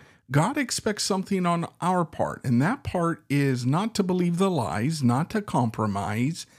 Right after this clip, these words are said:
especially when it comes to ungodliness.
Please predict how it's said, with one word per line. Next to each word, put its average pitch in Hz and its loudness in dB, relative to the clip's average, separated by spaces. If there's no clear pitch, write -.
especially 226 -2
when 190 4
it 180 -2
comes 131 0
to 143 0
ungodliness. 165 0